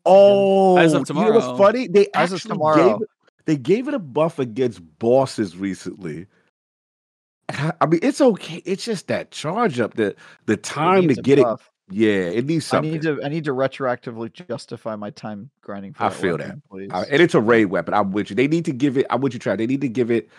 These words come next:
Speaker 2: the collective obligation level. How many, they had to
Speaker 3: Yeah, Eyes
Speaker 2: rebuff
Speaker 3: of
Speaker 2: collective
Speaker 3: Tomorrow.
Speaker 2: obligation?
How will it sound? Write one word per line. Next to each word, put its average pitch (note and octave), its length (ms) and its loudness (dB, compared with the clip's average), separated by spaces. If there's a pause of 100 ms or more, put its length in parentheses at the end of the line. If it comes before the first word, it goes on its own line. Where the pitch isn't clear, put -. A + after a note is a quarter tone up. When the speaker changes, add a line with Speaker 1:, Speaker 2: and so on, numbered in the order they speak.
(160)
Speaker 2:
the G#2+ 80 -2
collective G#2+ 640 0
obligation F#2+ 720 -2
level. F2+ 160 -4
How A2+ 100 0
many, B2 200 2
they A2 180 -2
had A2 120 0
to G2 100 -2
Speaker 3:
Yeah, - 20 -
Eyes F2 80 -14 (140)
Speaker 2:
rebuff A2 340 0
Speaker 3:
of A#2 80 -12
Speaker 2:
collective A2 300 -2
Speaker 3:
Tomorrow. A2 100 0
Speaker 2:
obligation? G#2+ 420 -6